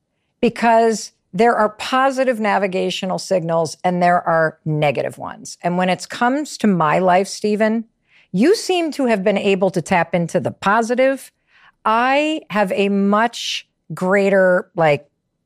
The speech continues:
I don't know, I'm, I'm more deeply connected to the negative shit, the jealousy, frustration, um, feeling anger. Anytime those emotions come up in my body,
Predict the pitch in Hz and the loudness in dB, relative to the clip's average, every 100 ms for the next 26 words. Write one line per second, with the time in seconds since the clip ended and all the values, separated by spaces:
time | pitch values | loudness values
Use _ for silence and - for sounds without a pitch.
0 | _ _ - 196 196 185 139 123 180 - | _ _ -4 0 2 2 2 0 -2 0
1 | 196 196 208 226 269 240 233 233 226 - | 2 4 4 4 4 2 -2 -2 -4 -4
2 | 202 185 175 - 165 - 165 151 151 123 | -4 -4 -4 -6 -6 -6 -4 -2 -2 -4
3 | 110 95 - - - 131 139 156 143 202 | -8 -10 -12 -10 -8 -6 -2 0 0 -2
4 | - 247 240 _ _ - - - - - | -4 -6 -8 _ _ -20 -20 -20 -14 -12
5 | - - - 190 220 - 233 233 233 - | -12 -14 -6 -4 -4 -4 -4 -4 -6 -10
6 | - - _ - 151 147 147 143 143 139 | -20 -20 _ -2 0 2 2 0 -2 -8
7 | _ - 196 165 131 - 160 190 233 226 | _ -2 0 0 -4 -6 -2 0 0 -2
8 | 240 240 240 _ _ 214 247 330 - 269 | -2 -4 -8 _ _ -2 -2 -4 -6 -2
9 | 262 247 185 170 190 185 190 175 - 165 | 0 0 0 4 4 4 2 -2 -4 0
10 | 160 175 - 202 190 - - 180 - - | 0 0 -2 -4 -4 -6 -4 -4 -2 -4
11 | - 202 175 160 147 139 147 147 175 196 | -2 -2 -2 0 -2 0 0 0 0 -4